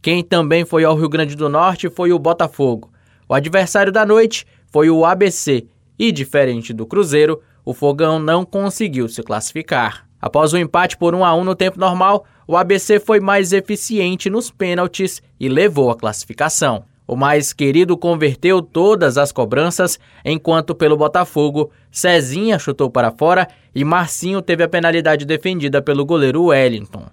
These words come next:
Fechando os jogos da Copa do Brasil, o América Mineiro se classificou na partida mais polêmica da noite. O Coelho enfrentou o Ferroviário do Ceará e acabou empatando no tempo normal. A disputa foi para os pênaltis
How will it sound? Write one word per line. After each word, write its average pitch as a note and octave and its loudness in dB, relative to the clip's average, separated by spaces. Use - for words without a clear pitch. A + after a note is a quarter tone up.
Fechando G3+ 2
os E3 2
jogos F3+ 2
da F3+ 2
Copa F3 0
do F3+ -4
Brasil, F#3 0
o A3+ 4
América F#3+ 2
Mineiro F#3 0
se - -8
classificou F3+ -4
na F3 0
partida E3+ -2
mais F3 -2
polêmica E3+ 0
da F#3+ 0
noite. B2 -4
O E3+ -4
Coelho G#3 4
enfrentou E3+ 0
o E3+ -4
Ferroviário D#3+ 0
do B2+ -6
Ceará B2 -2
e C3+ -4
acabou D3+ 0
empatando E3 -2
no D3 -2
tempo C3+ -4
normal. C#3+ -2
A B2 0
disputa D#3+ -2
foi F3 0
para C#3 0
os - -8
pênaltis F#3+ 0